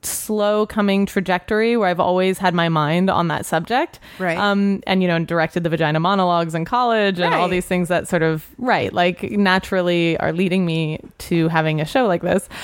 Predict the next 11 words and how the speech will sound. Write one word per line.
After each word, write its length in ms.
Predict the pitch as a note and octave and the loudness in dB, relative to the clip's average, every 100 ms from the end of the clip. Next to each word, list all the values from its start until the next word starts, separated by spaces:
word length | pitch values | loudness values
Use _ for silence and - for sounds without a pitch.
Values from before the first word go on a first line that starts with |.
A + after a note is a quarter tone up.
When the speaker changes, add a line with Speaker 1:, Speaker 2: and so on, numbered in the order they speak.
| - - | -10 -2
Speaker 1:
Um, 380 | A3 G#3+ G#3 - - G#3 | 0 0 -2 -6 -16 -4
but, 320 | B3 A3+ G#3 - _ - | -2 -2 -4 -14 _ -2
you 120 | A#3+ | 0
know, 120 | G#3+ | 2
I, 260 | G#3 G3+ - | 2 0 0
I 100 | G#3 | -2
remember 280 | A3 C#4+ D#4 | 0 2 2
one 120 | G3 | 0
time 160 | F#3+ F3 | 0 0
walking 360 | D#3+ D#3+ F#3 E3+ | 0 0 0 -2
with 200 | D#3 | -2